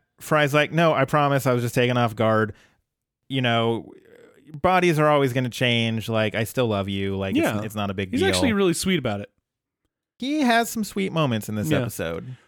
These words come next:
Speaker 2: So, uh, to get out of there, Bender decides to try to bend the wooden door. Uh, Fry and Bender both know that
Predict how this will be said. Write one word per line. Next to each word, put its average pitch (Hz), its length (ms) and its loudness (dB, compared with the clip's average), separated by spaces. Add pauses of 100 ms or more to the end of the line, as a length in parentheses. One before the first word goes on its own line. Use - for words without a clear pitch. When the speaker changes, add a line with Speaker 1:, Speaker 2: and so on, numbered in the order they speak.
Speaker 2:
So, 175 520 2
uh, 156 220 2
to 170 120 -4
get 196 160 2
out 269 180 4
of 180 60 0
there, 170 260 2
Bender 214 480 0
decides 202 420 0
to 196 60 -4
try 214 160 0
to 196 120 0
bend 196 260 0
the 170 60 2
wooden 170 260 0
door. 214 380 0 (360)
Uh, 151 300 0
Fry 247 300 0
and 233 160 -2
Bender 208 260 0
both 165 400 0
know 190 340 4
that 147 420 0